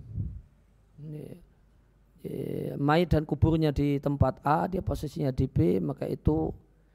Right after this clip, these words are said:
ya, syirkun. Kemudian, eh, minta didoakan oleh mayit di samping kubur mayit. Hmm, maka ini diperselisihkan oleh ulama.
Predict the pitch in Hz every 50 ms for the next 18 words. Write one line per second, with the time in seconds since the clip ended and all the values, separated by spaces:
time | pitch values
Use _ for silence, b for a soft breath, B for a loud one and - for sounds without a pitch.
0 | _ _ _ _ - - 135 170 165 139 - - 170 156 143 - - - - -
1 | 170 185 180 - _ _ _ _ _ _ _ _ _ _ _ _ _ _ _ -
2 | _ _ _ _ _ _ _ _ _ _ _ _ _ _ _ _ _ _ _ _
3 | _ _ _ _ _ _ _ _ _ _ _ _ 180 185 208 226 180 202 196 196
4 | 196 190 190 190 202 202 - - - _ _ _ _ _ _ - - _ _ _
5 | _ _ _ - - 147 147 151 151 151 151 151 151 151 151 151 151 156 151 160
6 | 160 160 160 160 160 170 190 226 233 220 202 220 202 202 175 - 175 - 151 175
7 | - 185 190 185 - 180 175 175 170 160 160 151 156 151 151 147 147 147 151 156
8 | 175 196 202 202 - - - - 180 175 - - 165 170 165 - 180 185 185 -
9 | 170 151 - 156 147 143 143 147 147 143 - - - 156 - _ _ _ _ _
10 | _ - - - - _ _ _ _ _ _ _ _ _ _ _ _ _ _ _
11 | _ _ _ _ _ _ _ _ - - - 180 - 175 185 180 - - 165 165
12 | 165 196 214 175 180 170 - 180 180 - 196 190 185 170 139 165 - - 151 147
13 | 143 143 143 143 - 151 147 147 135 143 147 151 165 190 185 196 196